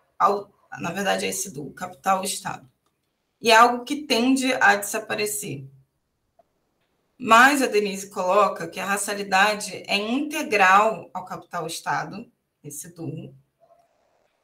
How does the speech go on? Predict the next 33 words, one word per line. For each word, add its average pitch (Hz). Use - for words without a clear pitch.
é, 196
é 214
um 233
arsenal, 240
é, 214
e 190
aqui 196
abre 185
aspas, 220
um 208
arsenal 208
ético 196
em 214
conjunto, 196
que -
atua 220
em 214
conjunto 226
por 220
dentro, 196
ao 202
lado 185
e 196
sempre 233
já 175
adiante 202
das 196
arquiteturas 202
jurídicas 202
e -
econômicas 175
desse 185
par. -